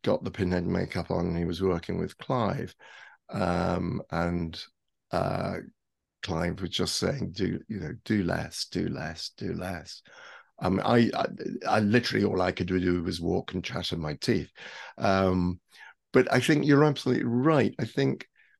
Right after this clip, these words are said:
it kind of allows the audience's imagination to populate the character, to give a backstory. You never, I, you know, you, you,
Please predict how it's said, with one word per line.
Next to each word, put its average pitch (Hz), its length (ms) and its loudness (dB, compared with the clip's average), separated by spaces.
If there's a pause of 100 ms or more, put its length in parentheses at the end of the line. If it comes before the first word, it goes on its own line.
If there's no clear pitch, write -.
(360)
it - 160 0
kind 165 260 0
of 190 120 2
allows 139 360 2
the 123 140 6
audience's 113 640 2
imagination 101 960 2
to - 300 -4
populate - 800 -2
the - 80 -4
character, - 760 -6 (520)
to 120 100 -4
give 110 300 4
a 98 60 2
backstory. 98 760 0
You 120 100 0
never, 123 340 4
I, 117 120 4 (120)
you 101 220 -2
know, 85 180 -4
you, 82 200 -6 (160)
you, 90 220 -4